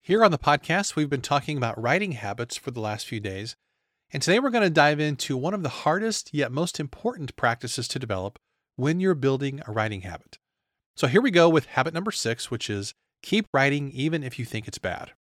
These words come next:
Maybe this has happened to you. It's certainly happened to me before. You write something and you don't think it's that great.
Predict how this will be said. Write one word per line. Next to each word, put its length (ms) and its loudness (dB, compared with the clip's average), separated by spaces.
Maybe 180 4
this 160 -2
has 160 0
happened 320 2
to 100 -6
you. 220 -2
It's 160 -2
certainly 360 -2
happened 320 -4
to 80 -6
me 80 -4
before. 520 -8
You 140 -2
write 260 4
something 480 -4
and 140 -8
you 80 -6
don't 200 -2
think 160 -8
it's 140 -6
that 180 -4
great. 400 -10